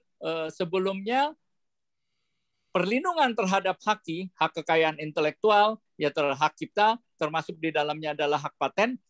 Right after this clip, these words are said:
dia be-, berkembang agak lamban dibandingkan negara barat yang memang sangat individualistis masyarakatnya dan, eh, sejak awal sudah menghargai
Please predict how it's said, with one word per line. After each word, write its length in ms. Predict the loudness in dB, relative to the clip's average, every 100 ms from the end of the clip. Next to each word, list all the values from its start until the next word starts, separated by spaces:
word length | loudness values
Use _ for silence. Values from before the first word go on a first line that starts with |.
| _
dia 320 | 2 4 4
be-, 480 | 0 2 4 4 2
berkembang 560 | -2 -2 0 0 0
agak 320 | 0 0 2 2
lamban 400 | 2 4 2 0
dibandingkan 640 | -8 -6 -6 -8 -6 -6
negara 320 | -4 -2 0
barat 400 | 0 0 2 0 0
yang 160 | -8 -8
memang 320 | -6 -4 -4
sangat 400 | -2 -2 -2 -6 -6
individualistis 960 | -4 -4 -4 0 0 0 -2 -4 -4
masyarakatnya 880 | -4 -2 0 0 0 -4 0 2 2 -2 -16 -18 -6
dan, 320 | 2 2 0 -10 _ -2
eh, 320 | 0 0 -2
sejak 400 | -2 -2 -2 0
awal 400 | 0 2 2 2
sudah 320 | -2 -6 -6
menghargai 800 | -6 -4 -4 -2 -2 -2 -2 -8